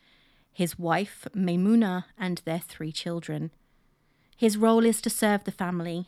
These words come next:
help run the store, and be at their beck and call. It is during this time with Hamid that his eyes are opened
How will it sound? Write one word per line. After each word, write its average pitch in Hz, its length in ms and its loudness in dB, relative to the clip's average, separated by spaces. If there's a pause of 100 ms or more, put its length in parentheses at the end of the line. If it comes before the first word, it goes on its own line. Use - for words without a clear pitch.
help - 300 -4
run 175 240 0
the 170 80 -2
store, 185 520 2 (420)
and 185 180 -2
be 175 140 -2
at - 100 -6
their 170 120 -2
beck 160 300 -6
and 151 160 -4
call. 165 440 -6 (880)
It 240 100 2
is 247 200 4
during 269 320 8
this 247 180 2
time 226 340 2
with 208 120 0
Hamid 185 440 -2
that - 160 -8
his 196 160 -4
eyes 202 240 -2
are 202 120 -2
opened 185 460 -4